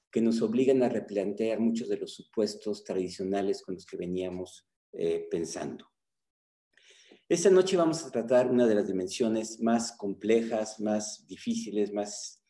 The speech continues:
interesantes que presenta la pandemia. Hoy hablamos del tema de la vida y de la muerte y de los dilemas que inevitablemente tendremos que enfrentar.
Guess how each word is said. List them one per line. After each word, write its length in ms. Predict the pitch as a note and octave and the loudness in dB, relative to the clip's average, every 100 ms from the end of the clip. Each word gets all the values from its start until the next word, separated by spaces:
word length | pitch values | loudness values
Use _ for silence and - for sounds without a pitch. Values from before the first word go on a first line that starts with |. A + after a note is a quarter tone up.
| _ | _
interesantes 1040 | G2 G2 G#2 G2+ - A2 G#2 G#2 G2+ - _ _ _ _ _ _ - | -10 -4 -2 -2 -2 0 0 -2 -6 -10 _ _ _ _ _ _ -2
que 140 | A2+ | 0
presenta 480 | A2+ G#2 C3 A2+ A2+ | 0 -2 0 0 0
la 120 | G2 | 0
pandemia. 560 | F#2+ F2 - - - - _ _ _ _ _ | -2 -4 -4 -6 -12 -20 _ _ _ _ _
Hoy 160 | A#2 B2 | 6 8
hablamos 480 | A#2+ B2 C3+ C3+ | 8 4 4 2
del 160 | A2 - | 0 0
tema 260 | A#2+ B2 B2+ | 2 2 2
de 120 | G2 | 0
la 120 | F2 | 0
vida 380 | A2+ A#2 B2 B2+ | -2 0 0 -2
y 80 | G2 | -6
de 120 | F2+ | -4
la 120 | E2+ | -4
muerte 420 | F2+ F#2 - - - _ _ _ _ | 0 0 -2 -12 -20 _ _ _ _
y 120 | A#2 | -2
de 100 | A2+ | 2
los 160 | A2+ A2 | 4 4
dilemas 480 | A2+ B2+ C3+ D3 D3 | 6 8 8 6 0
que 140 | A#2+ | 0
inevitablemente 880 | A2+ G#2+ A2 C3 C3+ C3+ B2 B2 B2+ | 2 2 2 4 4 6 4 2 -2
tendremos 520 | - F#2+ F#2+ G#2 G#2 | -2 -2 0 0 0
que 100 | - | -2
enfrentar. 520 | F#2+ - D#2+ - - | -4 -4 -10 -12 -18